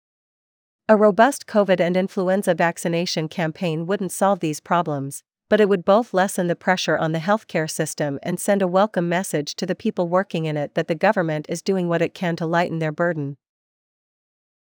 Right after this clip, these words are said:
So my New Year's wish, readers, is for you to go out and get vaccinated, if you haven't already. Book an appointment for a family member.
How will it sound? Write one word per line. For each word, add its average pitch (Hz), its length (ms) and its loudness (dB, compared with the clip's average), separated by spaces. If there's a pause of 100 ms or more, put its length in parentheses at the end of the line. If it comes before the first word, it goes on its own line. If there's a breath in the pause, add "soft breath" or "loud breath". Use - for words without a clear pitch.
(160)
So - 180 2
my 208 160 6
New 226 160 2
Year's 226 320 0
wish, 160 340 -2 (100)
readers, 170 520 -2 (140)
is 220 160 2
for 233 100 0
you 233 140 2
to 226 100 -2
go 185 220 2
out 165 240 2
and 170 100 -4
get 160 180 0
vaccinated, 156 720 -2 (160)
if 180 140 -2
you 185 80 0
haven't 190 280 2
already. 160 540 -2 (920)
Book 262 180 4
an 262 80 4
appointment 190 500 0
for - 160 0
a 165 60 0
family 190 400 0
member. 156 480 -4